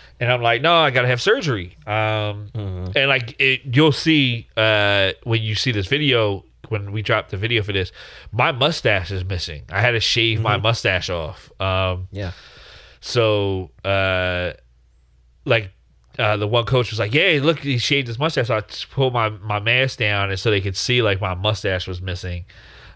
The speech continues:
Speaker 2: Mm-hmm.
Speaker 1: Um, and I was like, "Yeah, I gotta have surgery. I gotta have my nose, like, completely redone." Blah, blah, blah. And, um,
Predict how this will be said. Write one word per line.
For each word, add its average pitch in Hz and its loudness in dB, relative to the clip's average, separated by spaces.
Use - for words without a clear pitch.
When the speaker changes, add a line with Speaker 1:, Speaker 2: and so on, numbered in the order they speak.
Speaker 2:
Mm-hmm. - -6
Speaker 1:
Um, 90 0
and 107 -2
I 104 0
was 104 0
like, 110 0
"Yeah, 139 4
I 127 2
gotta 117 2
have 110 2
surgery. 113 2
I 104 2
gotta 101 2
have 101 0
my 95 -2
nose, 98 0
like, 92 -2
completely 92 -4
redone." 92 -2
Blah, 85 -2
blah, - -4
blah. 107 4
And, 95 -2
um, 90 -4